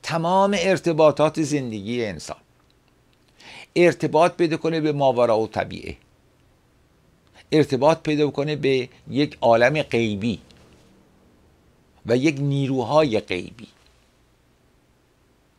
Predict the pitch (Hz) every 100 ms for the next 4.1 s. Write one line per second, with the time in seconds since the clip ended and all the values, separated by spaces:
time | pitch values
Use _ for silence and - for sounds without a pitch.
0 | _ - - 147 - - 185 185 185 -
1 | - _ _ _ _ _ _ _ _ _
2 | _ _ _ - 135 143 180 170 139 139
3 | 151 180 156 160 170 156 135 135 110 104